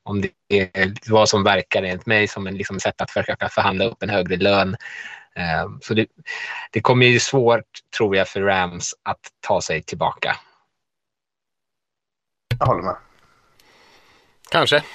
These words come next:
Speaker 3: Jag tänker vi får se lite grann, eh, som sagt, hur de löser det där. Det är ju, vi har ju sett många lag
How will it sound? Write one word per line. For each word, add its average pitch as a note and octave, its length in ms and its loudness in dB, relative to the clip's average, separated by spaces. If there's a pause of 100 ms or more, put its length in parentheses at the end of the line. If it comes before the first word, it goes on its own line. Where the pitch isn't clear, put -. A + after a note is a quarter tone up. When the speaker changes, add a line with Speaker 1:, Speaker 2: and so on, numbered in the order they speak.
(360)
Speaker 3:
Jag A#2 80 -12
tänker B2+ 220 -4
vi A#2+ 120 2
får B2 120 -4
se A#2 200 0
lite A2+ 180 -6
grann, G#2+ 260 0
eh, G2+ 300 0
som G2+ 200 -8
sagt, G2+ 220 -4
hur G#2 80 -2
de F#2+ 120 -4
löser G#2 300 2
det F#2+ 60 -2
där. F2+ 160 -2
Det F#2+ 100 -2
är G2+ 80 0
ju, G2+ 260 0
vi F#2+ 40 -4
har G2+ 80 -2
ju G2+ 60 -4
sett G2 200 -8
många G2+ 280 -4
lag F#2 360 -4